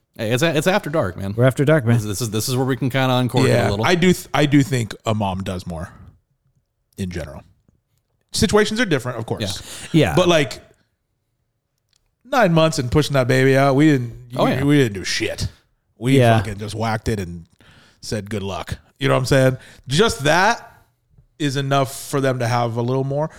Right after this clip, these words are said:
Speaker 3: But I, I, I totally agree, though. It's, it's a, it's a societal issue for sure.
Speaker 1: Mm-hmm. And don't get me wrong, I love, I love celebrating
Speaker 3: Yeah,
Speaker 1: Father's
Speaker 3: of
Speaker 1: Day. I
Speaker 3: course.
Speaker 1: love, I love, you know, spending that time with my dad.
Speaker 3: Yeah.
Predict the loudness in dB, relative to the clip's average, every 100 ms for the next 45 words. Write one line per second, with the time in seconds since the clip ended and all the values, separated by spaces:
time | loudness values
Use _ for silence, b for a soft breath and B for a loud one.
0 | B B 0 2 2 0 2 2 2 0
1 | 0 2 0 -2 -4 -2 -2 -2 -6 -8
2 | -8 -6 -8 -12 -18 _ _ -12 -8 -8
3 | -6 -6 -6 -8 -10 -14 -14 -14 -8 -6
4 | -6 -8 _ B B B -4 0 2 2
5 | 2 2 2 0 0 0 -2 -4 -4 -4
6 | -4 -4 -2 -2 -2 -2 -2 -6 -10 _
7 | _ -4 -2 0 -2 0 0 0 0 0
8 | 0 -2 -4 -4 -4 -6 -12 -10 -8 -8
9 | -4 -4 -4 -4 -4 -4 -4 -4 -2 -2
10 | -6 -12 -20 -20